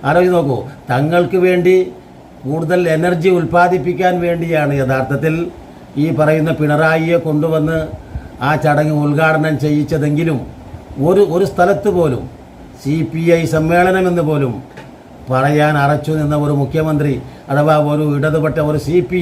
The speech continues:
എം മുഖ്യമന്ത്രിയെയാണ് നമ്മൾ കാണുന്നത്. ആലോചിച്ച് നോക്കൂ, ഇടിമുറിയെക്കുറിച്ച് സംസാരിക്കുന്നു. നോക്കണം, ഏകാധിപത്യത്തെക്കുറിച്ച് സംസാരിക്കുന്നു, മനുഷ്യരുടെ പ്രശ്നങ്ങളിൽ നിന്ന് ഒളിച്ചോടുന്നു.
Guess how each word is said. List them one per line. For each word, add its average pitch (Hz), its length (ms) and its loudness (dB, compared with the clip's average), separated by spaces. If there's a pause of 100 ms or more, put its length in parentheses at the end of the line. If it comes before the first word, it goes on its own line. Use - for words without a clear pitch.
(120)
എം 101 80 -4 (840)
മുഖ്യമന്ത്രിയെയാണ് 143 1000 2
നമ്മൾ 123 220 0 (100)
കാണുന്നത്. 117 380 -4 (100)
ആലോചിച്ച് 165 280 2
നോക്കൂ, 135 220 -2 (520)
ഇടിമുറിയെക്കുറിച്ച് 180 840 2
സംസാരിക്കുന്നു. 160 680 -2 (560)
നോക്കണം, 165 300 0 (120)
ഏകാധിപത്യത്തെക്കുറിച്ച് 175 1040 0
സംസാരിക്കുന്നു, 139 680 -4 (720)
മനുഷ്യരുടെ 170 540 2
പ്രശ്നങ്ങളിൽ 170 540 -2
നിന്ന് 165 240 -2
ഒളിച്ചോടുന്നു. 131 600 -2